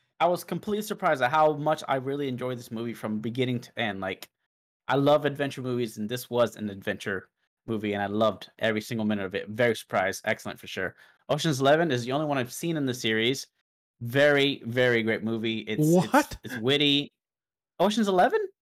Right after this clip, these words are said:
Speaker 2: You have only seen Ocean's
Speaker 1: Yeah, I
Speaker 2: Eleven?
Speaker 1: know, I know, I know. I've been trying to watch the others, but,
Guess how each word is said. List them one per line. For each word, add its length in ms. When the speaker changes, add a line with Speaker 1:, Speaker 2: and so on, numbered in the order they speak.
Speaker 2:
You 120
have 280
only 340
seen 420
Ocean's 380
Speaker 1:
Yeah, 60
I 20
Speaker 2:
Eleven? 360
Speaker 1:
know, 400
I 160
know, 300
I 120
know. 220
I've 160
been 140
trying 200
to 60
watch 320
the 140
others, 220
but, 280